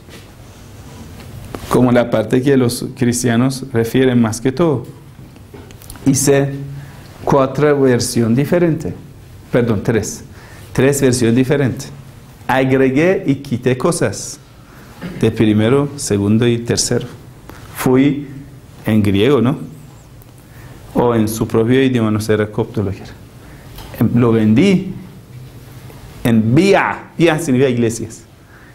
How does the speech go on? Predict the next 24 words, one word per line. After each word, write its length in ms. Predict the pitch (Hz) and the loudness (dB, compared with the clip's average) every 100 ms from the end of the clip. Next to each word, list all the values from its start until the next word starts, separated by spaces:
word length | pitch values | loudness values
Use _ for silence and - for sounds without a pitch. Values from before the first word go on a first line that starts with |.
| - | 0
Y 100 | 131 | 2
me 120 | 135 | 4
lo 120 | 127 131 | 4 2
compraron, 580 | 123 139 208 349 - - | 2 2 2 0 -4 -8
sin 200 | 135 123 | -4 0
problema. 460 | 120 120 190 330 - | 2 2 2 0 -2
<laughs> 40 | - - - - - - - - - - - - - - - - - 175 - - | -16 -20 -20 -20 -20 -18 -16 -16 -20 -20 -20 -20 -20 -20 -12 -12 -12 -14 -16 -4
Ya 160 | 208 226 | 2 4
me 120 | 311 | 4
lo 120 | 262 | 4
compraron 460 | - - - 226 269 | 4 2 2 2 2
y 100 | - | 2
lo 120 | - | 2
pusieron 340 | 156 139 156 131 | 2 2 4 4
en 60 | |
su 100 | - | 2
propia 300 | 143 143 - | 2 2 2
iglesia 520 | 143 143 - 160 170 - - | 2 2 0 0 -2 -4 0
leyendo. 400 | 135 120 151 - - - - - - - - - - - | 2 2 2 0 -4 -10 -16 -20 -20 -20 -20 -20 -20 -2
Y 60 | 117 | 2
no 160 | 120 | 2
se 160 | 113 123 | 4 4
dieron 260 | 123 123 131 | 4 4 2
cuenta. 340 | 160 160 | 2 0